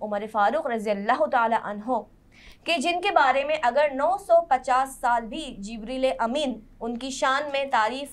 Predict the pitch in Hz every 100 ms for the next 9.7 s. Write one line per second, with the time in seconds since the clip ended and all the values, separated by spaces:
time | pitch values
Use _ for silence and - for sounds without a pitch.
0 | - 214 214 214 302 302 226 208 202 202
1 | 247 247 285 269 254 226 202 233 233 226
2 | 226 269 233 208 196 196 202 - - -
3 | 214 220 220 214 226 220 220 254 262 226
4 | 214 226 226 285 302 262 240 - 208 247
5 | 220 202 _ - - - - - 320 277
6 | 302 214 339 - 254 277 320 311 294 -
7 | 277 277 - 285 330 - 226 233 233 277
8 | 277 262 269 277 285 - - - - 247
9 | 247 269 294 302 294 277 285